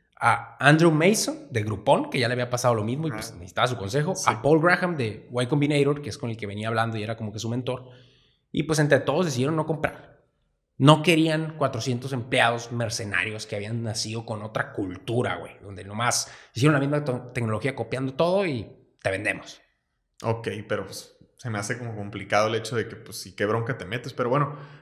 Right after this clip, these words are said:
Speaker 2: ¿por qué? ¿Por qué era tan importante su cultura?
Speaker 1: Porque es vital para el crecimiento de una empresa, ¿no? Y para ellos, ellos detectaron que la clave del éxito hasta el momento era, uno, la tecnología.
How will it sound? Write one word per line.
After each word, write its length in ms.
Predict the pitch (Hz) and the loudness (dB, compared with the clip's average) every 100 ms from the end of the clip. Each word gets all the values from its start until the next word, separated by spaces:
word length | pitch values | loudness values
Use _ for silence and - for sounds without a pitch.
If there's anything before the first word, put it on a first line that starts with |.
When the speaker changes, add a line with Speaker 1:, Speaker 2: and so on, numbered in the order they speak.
| - _ _ _ _ - | -20 _ _ _ _ 6
Speaker 2:
¿por 240 | 160 151 | 6 6
qué? 420 | 147 104 - - | 2 0 -2 -6
¿Por 160 | - 151 | -2 0
qué 80 | 175 | 2
era 120 | 175 | 2
tan 100 | 180 | 0
importante 460 | 165 165 151 156 147 | -2 -2 -4 -4 -6
su 160 | 147 | -6
cultura? 440 | 143 131 123 95 - - _ _ _ _ _ _ _ | -4 -4 -4 -6 -8 -20 _ _ _ _ _ _ _
Speaker 1:
Porque 220 | 175 - | 0 6
es 140 | 156 160 | 6 6
vital 320 | 208 135 143 | 4 6 6
para 140 | 156 | 4
el 180 | 143 - | 2 0
crecimiento 520 | - 107 107 110 143 | -4 -2 0 0 2
de 120 | 131 113 | 4 4
una 100 | 131 | 2
empresa, 400 | 123 113 120 107 | 2 2 2 0
¿no? 240 | 113 139 | -4 -6
Y 80 | 139 | -10
para 280 | - 131 120 | -4 0 6
ellos, 480 | 196 151 127 - - | 6 6 2 -2 -8
ellos 160 | 131 151 | -2 0
detectaron 480 | 151 147 - 131 147 | 0 -2 -2 0 0
que 80 | 143 | -4
la 160 | - | -6
clave 280 | - 120 156 | 0 2 2
del 240 | 143 101 | 0 0
éxito 380 | 123 - 127 113 | -2 -2 -4 -4
hasta 180 | 85 - | -8 -10
el 60 | 87 | -8
momento 720 | 98 131 131 117 98 - - _ _ | 0 2 2 0 -6 -10 -20 _ _
era, 260 | 113 87 - | 0 0 4
uno, 480 | 240 370 - - - | 6 6 0 -14 -2
la 120 | 120 | 0
tecnología. 580 | 127 120 117 113 110 - | 2 2 2 0 -4 -8